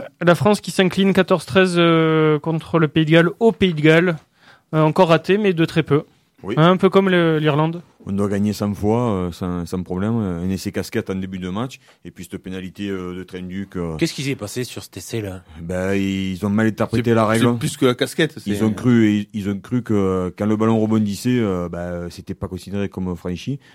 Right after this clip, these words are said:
Speaker 2: Alors que si, euh, re-, le ballon rebondit, euh, avant les dix mètres, mais que, euh, puis un peu, quelques instants après, il franchit quand même la ligne, ça joue. Et ben, euh, les Gallois ont été plus, euh, rapides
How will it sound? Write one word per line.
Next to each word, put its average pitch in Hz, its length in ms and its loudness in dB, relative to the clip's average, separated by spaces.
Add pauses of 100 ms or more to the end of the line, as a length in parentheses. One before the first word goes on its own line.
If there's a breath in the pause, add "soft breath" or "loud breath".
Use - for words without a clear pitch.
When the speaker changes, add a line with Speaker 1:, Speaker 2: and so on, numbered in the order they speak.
(140 soft breath)
Speaker 2:
Alors 82 180 -12
que 90 140 -10
si, 107 240 -6
euh, 98 60 -2
re-, 98 320 -6
le 95 160 -8
ballon 101 240 -6
rebondit, 101 420 -6
euh, 92 180 -8
avant 95 160 -8
les 104 120 -6
dix 98 140 -8
mètres, 104 260 -8
mais 101 140 -8
que, 107 280 -8 (400 soft breath)
euh, 90 340 -12
puis 110 220 -14
un 110 60 -12
peu, 107 260 -12
quelques 101 500 -8
instants 101 280 -10
après, 107 220 -10
il 95 80 -10
franchit 98 260 -10
quand 104 100 -6
même 101 120 -6
la 92 80 -8
ligne, 123 220 -6
ça 104 140 -8
joue. 110 280 -10
Et 76 120 -12
ben, 73 60 -16
euh, 71 200 -14 (300 soft breath)
les 92 140 -2
Gallois 107 500 8
ont 95 140 2
été 98 240 -2
plus, 107 260 0
euh, 90 120 0 (400 soft breath)
rapides 104 360 -2